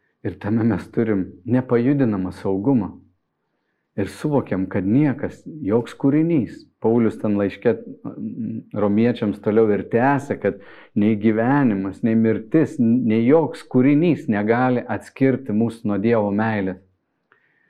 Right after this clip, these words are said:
Ir tai yra vienas esminių dalykų, kaip mes suvokiame dvasinėje kovoje, ką šėtonas ir nori padaryt, kad mirtis ateitų per nuodėmę toliau viešpatauti mums. O kai mes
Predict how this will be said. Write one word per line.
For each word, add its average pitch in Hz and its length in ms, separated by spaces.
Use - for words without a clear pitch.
Ir 110 180
tai 135 120
yra 127 200
vienas 127 420
esminių 127 540
dalykų, 104 540
kaip 131 240
mes 107 200
suvokiame 104 560
dvasinėje 107 640
kovoje, 104 540
ką 104 160
šėtonas 107 640
ir 95 160
nori 110 320
padaryt, 104 460
kad 101 160
mirtis 98 480
ateitų 113 480
per 104 240
nuodėmę 107 480
toliau 110 320
viešpatauti 101 800
mums. 90 380
O 101 80
kai 110 160
mes 104 240